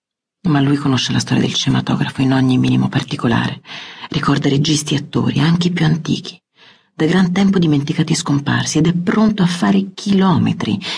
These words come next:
per andare a cercare nelle più lontane periferie vecchissimi film del tempo del muto, dove comparirà magari per pochi secondi un attore caro alle sue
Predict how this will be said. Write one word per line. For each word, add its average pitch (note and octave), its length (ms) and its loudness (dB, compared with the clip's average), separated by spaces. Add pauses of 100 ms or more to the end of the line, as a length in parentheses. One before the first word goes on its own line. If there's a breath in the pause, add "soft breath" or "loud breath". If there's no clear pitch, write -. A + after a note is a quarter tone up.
per B2 120 0
andare B2 240 2
a B2+ 40 -2
cercare C3 360 0
nelle C3+ 280 2
più G#3+ 360 0 (200 loud breath)
lontane D3+ 760 2
periferie B2 680 0 (280 loud breath)
vecchissimi E3+ 680 2
film F3 280 2
del F3 200 2
tempo D#3 280 0
del E3+ 140 2
muto, D3 420 0 (520 loud breath)
dove A#3 240 4
comparirà F3 520 2
magari C3+ 320 2
per C3+ 360 -4 (240)
pochi F#3+ 240 0
secondi A#2+ 600 2 (280 loud breath)
un D3+ 160 2
attore E3+ 320 0
caro F3 220 2
alle D3+ 100 4
sue D#3+ 260 0